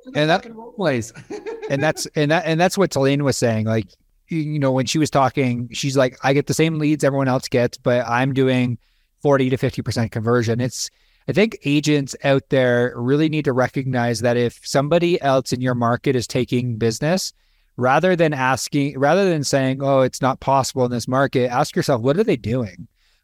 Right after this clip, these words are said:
Speaker 2: What are they doing to take market share? What are they saying? Like, what is the language pattern they're having? And what are the conversations they're having with people?" Like, we had, uh, I was having a conversation with Mike, and Mike,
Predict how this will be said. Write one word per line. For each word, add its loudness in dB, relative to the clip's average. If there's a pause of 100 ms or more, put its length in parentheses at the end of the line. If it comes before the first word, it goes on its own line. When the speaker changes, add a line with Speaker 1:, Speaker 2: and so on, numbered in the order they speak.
Speaker 2:
What 4
are 4
they 4
doing 0
to 2
take 0
market 0
share? 0
What 0
are 2
they 2
saying? -2
Like, -2
what 0
is 2
the 2
language 0
pattern 0
they're 0
having? 0
And -2
what 0
are -4
the 2
conversations -2
they're 2
having 0
with -4
people?" 0 (360)
Like, 0
we 2
had, 2
uh, 0
I -8
was 0
having 0
a -2
conversation 0
with 0
Mike, 0
and -4
Mike, -2